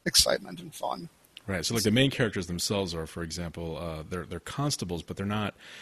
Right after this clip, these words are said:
Speaker 2: constables in an of-, well, they're, they're official, but they're, um, it's sort
Speaker 1: Right.
Speaker 2: of like y-,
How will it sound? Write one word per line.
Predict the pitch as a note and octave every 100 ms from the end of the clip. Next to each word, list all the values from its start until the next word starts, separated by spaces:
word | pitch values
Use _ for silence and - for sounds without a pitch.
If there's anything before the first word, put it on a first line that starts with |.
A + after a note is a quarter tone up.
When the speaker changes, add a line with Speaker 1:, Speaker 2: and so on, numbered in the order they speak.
| - - -
Speaker 2:
constables | - A2 - G2 F2+
in | F2+
an | F2
of-, | E2 - - D2
well, | G2+
they're, | F2+ G2
they're | A2 F#2
official, | - D#3+ -
but | F#2+ F#2
they're, | F2+ F2+ F2
um, | E2 D#2+ D#2 E2+ _ _
it's | - -
sort |
Speaker 1:
Right. | - F#2+
Speaker 2:
of | -
like | -
y-, | A2